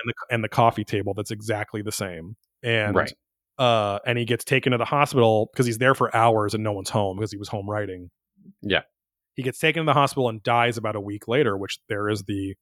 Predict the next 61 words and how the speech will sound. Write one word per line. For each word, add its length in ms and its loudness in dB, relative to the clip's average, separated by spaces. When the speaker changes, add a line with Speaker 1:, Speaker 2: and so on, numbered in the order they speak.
Speaker 1:
he's 260 -2
on 220 2
there 120 4
still 520 4
and 200 -4
dying, 520 2
but 100 -4
he's 120 -6
not 200 0
dead, 280 0
right? 340 -2
Speaker 2:
Right. 300 0
Speaker 1:
And 120 0
so 120 6
it 40 2
just 160 2
sh-, 140 -2
now, 260 2
so 120 -2
now 180 4
we 100 4
have 100 4
written 320 2
proof 520 4
that 140 4
this 140 0
exact 480 0
scene 260 4
with 100 2
these 120 -2
exact 320 0
descriptions 600 -4
was 180 0
seen 400 4
by 260 2
this 220 -4
guy 520 0
and 160 0
is 160 -4
now 400 4
exactly 680 -2
how 160 -2
he 80 -6
died 380 -2
in 100 -8
nineteen 300 -10
eighty-two 340 -10
compared 280 -10
to 40 -20
nineteen 360 -18
seventy-four 1000 -6
or 120 -10
whatever. 180 -4
Speaker 2:
Whenever, 380 2
yeah, 240 0
he 100 -8
wrote 260 -6
that. 120 -2
Speaker 1:
And 100 -6
so, 480 2
like, 160 2